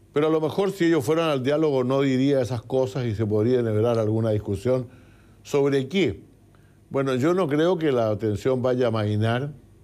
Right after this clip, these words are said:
mientras, la, mientras subsistan los problemas económicos y sociales que existen en el país en este momento. O sea, yo creo que para que la tensión disminuya, eh, hay que sentarse a conversar, claro,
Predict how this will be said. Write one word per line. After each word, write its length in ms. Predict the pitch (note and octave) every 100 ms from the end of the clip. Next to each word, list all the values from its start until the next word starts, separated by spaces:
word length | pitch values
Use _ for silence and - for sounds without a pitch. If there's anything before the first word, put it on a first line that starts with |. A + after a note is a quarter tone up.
| - - - - - - -
mientras, 480 | A2 A#2+ B2 C#3+ B2
la, 320 | G#2 F2 A2+
mientras 420 | G#2+ G#2+ A2 G2 F#2+
subsistan 480 | G2+ - B2 C#3
los 120 | A#2 G#2
problemas 420 | G#2 A2 A#2 G#2
económicos 800 | F#2+ F#2+ G#2 B2 A#2+ A#2+ G#2+ -
y 60 |
sociales 520 | E2+ G2 - A#2 D3 A#2+
que 100 | G2
existen 360 | - G#2 G#2
en 60 | F#2+
el 100 | F2
país 240 | F#2+ G#2
en 80 | G2+
este 160 | F#2+ F#2
momento. 500 | F2+ E3 D#3 G2 D#2+ - - - - - - -
O 120 | G#2
sea, 160 | G#2+ B2+
yo 100 | C3
creo 100 | C#3
que 100 | B2+
para 220 | A#2 A2
que 60 |
la 140 | G#2+ G#2
tensión 400 | G#2 G2 B2 C3
disminuya, 640 | B2+ A2 A2 C3 G#2 A2+ A#2 - - - - - -
eh, 120 | G#2+
hay 120 | B2+
que 120 | B2
sentarse 380 | G#2 G#2+ A#2 A2
a 40 | G#2
conversar, 500 | G#2 G2+ - B2+ A2
claro, 400 | C3 A2+ B2